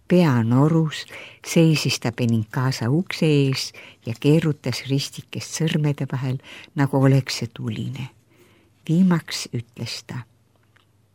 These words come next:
"Kui kellelegi on vaja issanda armu, siis küll minule kõige rohkem.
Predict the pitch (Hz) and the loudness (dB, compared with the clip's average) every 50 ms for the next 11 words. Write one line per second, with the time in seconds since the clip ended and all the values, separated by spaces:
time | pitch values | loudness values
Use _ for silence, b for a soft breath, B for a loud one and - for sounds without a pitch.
0 | _ _ _ _ _ _ - 131 120 - - 127 143 147 143 131 127 123 117 - | _ _ _ _ _ _ -12 -12 -10 -2 2 4 6 6 6 6 6 4 2 0
1 | - 120 104 101 95 101 120 117 120 113 113 127 131 127 - - - 113 107 107 | -4 -4 -4 -4 -2 -2 -2 -2 0 -2 -2 -4 -6 -6 -8 -10 -10 -10 -10 -10
2 | - 117 120 123 135 131 127 131 135 - 80 - - - b b b b b b | -8 -6 -4 -2 -2 -2 -2 -6 -8 -8 -8 -8 -8 -10 b b b b b b
3 | b b b _ - - - 113 101 - - - _ - 156 175 196 202 185 147 | b b b _ -10 -6 -4 -4 -4 -4 -6 -6 _ 2 4 4 6 6 4 4
4 | 117 110 117 127 139 139 135 135 127 123 123 - - 117 110 - 117 107 - - | 4 4 6 6 6 6 6 4 4 2 0 -2 -6 -6 -6 -6 -8 -8 -8 -12
5 | - - - - - 127 123 127 | -12 -16 -20 -16 -12 -12 -12 -12